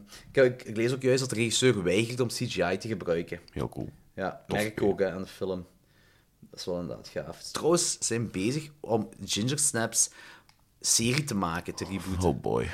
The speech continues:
Speaker 1: Ja, maar... De, maar zo
Speaker 2: Ga je niet kijken.
Speaker 1: alle,
Speaker 2: <laughs>
Speaker 1: ja, tu-, dat gaat zo alle Teen Wolf zijn, hè, die serie, hè.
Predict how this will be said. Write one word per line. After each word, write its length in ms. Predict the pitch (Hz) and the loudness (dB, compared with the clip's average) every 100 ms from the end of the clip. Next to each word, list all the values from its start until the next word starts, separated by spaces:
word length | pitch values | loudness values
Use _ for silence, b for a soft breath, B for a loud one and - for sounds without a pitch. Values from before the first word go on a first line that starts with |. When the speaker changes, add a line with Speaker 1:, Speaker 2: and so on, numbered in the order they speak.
| - | 0
Speaker 1:
Ja, 340 | 92 101 104 B B - | 4 6 4 B B -2
maar... 140 | 104 | 2
De, 160 | 104 - | 2 0
maar 120 | 107 | 0
zo 60 | 95 | 4
Speaker 2:
Ga 60 | 92 | 4
je 60 | |
niet 100 | 82 | 4
kijken. 300 | 67 64 65 65 | 0 -2 -4 -6
Speaker 1:
alle, 220 | - 101 - 92 | 2 2 2 -2
Speaker 2:
<laughs> 120 | - - | -4 -2
Speaker 1:
ja, 140 | 101 | -2
tu-, 220 | - 110 | -2 -4
dat 120 | 101 | -2
gaat 120 | 92 95 | -2 -2
zo 80 | |
alle 220 | - 95 - | -2 -2 -2
Teen 260 | - 113 117 | -4 -2 0
Wolf 220 | 98 92 | 0 0
zijn, 340 | - 92 87 | 0 0 0
hè, 200 | 87 107 | -2 -6
die 100 | 104 | -8
serie, 400 | 87 - 85 78 | -10 -10 -8 -8
hè. 80 | 80 | -8